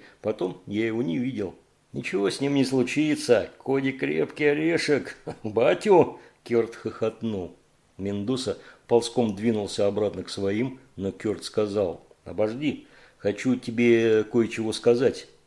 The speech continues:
По-моему, самое время. Похоже, Коди думает, что ты мужик что надо. Пацан бывает идиотом,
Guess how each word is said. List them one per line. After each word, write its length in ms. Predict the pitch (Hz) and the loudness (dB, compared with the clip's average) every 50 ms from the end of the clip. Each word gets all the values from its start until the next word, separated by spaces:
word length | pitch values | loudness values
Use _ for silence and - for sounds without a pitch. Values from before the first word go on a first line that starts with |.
| _ _ | _ _
По-моему, 420 | - 92 92 92 92 92 95 98 - | -8 -8 -6 -4 -6 -6 -6 -8 -6
самое 400 | - 117 107 104 104 107 107 107 | -4 -2 -2 -2 -2 -2 -4 -4
время. 400 | 110 131 147 127 101 82 - - _ _ _ _ _ - - - - - - | -4 -4 -6 -6 -8 -8 -10 -14 _ _ _ _ _ -20 -20 -20 -20 -6 -2
Похоже, 440 | - 123 127 - 196 185 147 143 - | 0 0 0 2 2 2 2 2 0
Коди 380 | - - - 147 139 127 131 | -2 -2 2 2 4 6 4
думает, 460 | 127 131 160 151 127 123 117 113 113 | 4 4 2 4 4 4 4 4 2
что 200 | - - - 120 | -2 -4 -4 -4
ты 220 | 120 - 156 147 139 | -2 0 2 2 4
мужик 540 | 131 127 131 131 135 131 127 131 131 131 - | 4 4 4 4 4 4 4 2 2 0 -2
что 160 | - 131 131 | -2 -2 -2
надо. 400 | 139 151 147 127 101 90 80 - - _ _ _ _ - | 0 0 0 0 -2 -4 -6 -8 -16 _ _ _ _ 0
Пацан 400 | 110 120 - - 139 131 123 113 | 2 2 2 2 0 0 2 2
бывает 420 | 113 127 127 127 123 120 117 120 120 | 2 4 4 4 4 4 2 0 -2
идиотом, 600 | 110 104 113 131 160 180 175 - 113 87 - | -4 0 2 4 4 4 4 2 0 0 -2